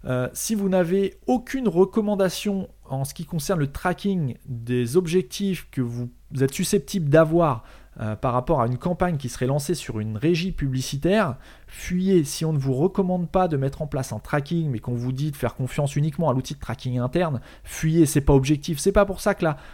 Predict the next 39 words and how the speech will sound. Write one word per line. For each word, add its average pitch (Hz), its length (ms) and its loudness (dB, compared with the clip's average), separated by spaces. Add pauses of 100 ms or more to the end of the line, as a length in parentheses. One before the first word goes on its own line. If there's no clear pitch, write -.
(140)
la, 143 180 2
la 143 200 2
prestation 156 420 0
ne 165 40 -2
sera - 160 -2
pas 160 120 4
de - 60 -4
qualité. 175 440 2 (220)
Le 143 100 0
problème, 160 320 6
c'est 175 160 0
que 143 60 2
vous 156 80 4
ne 156 60 4
pourrez 170 220 8
pas 202 360 4
vérifier 143 400 2
si 143 140 0
elle 135 80 2
est 139 40 0
de 139 80 -6
qualité 139 320 0
ou 139 100 2
non, 120 140 -4
donc 135 260 -2 (100)
à 147 100 2
fuir. 135 260 -2 (400)
Ensuite, 214 400 0
si - 80 -2
on 180 60 2
vous 165 100 -2
parle 170 300 2
d'affichage, 185 840 0
attention, 143 520 0 (320)
l'affichage 151 600 2
aujourd'hui, 139 400 2
ça 165 160 -2
ne 131 60 -2
rapporte 123 460 0